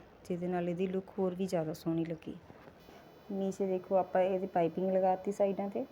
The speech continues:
ਤੇ ਸੂਟ ਦੀ ਲੈਂਥ ਆਪਾਂ ਨੂੰ ਘੱਟ ਚਾਹੀਦੀ ਸੀਗੀ, ਉਸ ਦੇ ਲਈ ਆਪਾਂ ਇਹਦੀ ਲੈਂਥ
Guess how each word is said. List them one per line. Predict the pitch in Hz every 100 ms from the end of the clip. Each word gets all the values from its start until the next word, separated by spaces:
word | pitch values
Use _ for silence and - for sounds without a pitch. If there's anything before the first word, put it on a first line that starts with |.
| - - - - - - - - - - - -
ਤੇ | 185 185 185
ਸੂਟ | 185 196
ਦੀ | 190 202
ਲੈਂਥ | 190 180 190
ਆਪਾਂ | 185 185
ਨੂੰ | 185
ਘੱਟ | 196
ਚਾਹੀਦੀ | 190 180 175 185
ਸੀਗੀ, | 185 190 196 247 - - - - -
ਉਸ | 180 175
ਦੇ | 190
ਲਈ | 190 196 196
ਆਪਾਂ | 185 - 180 190 - -
ਇਹਦੀ | 190 196
ਲੈਂਥ | 190 180 180 -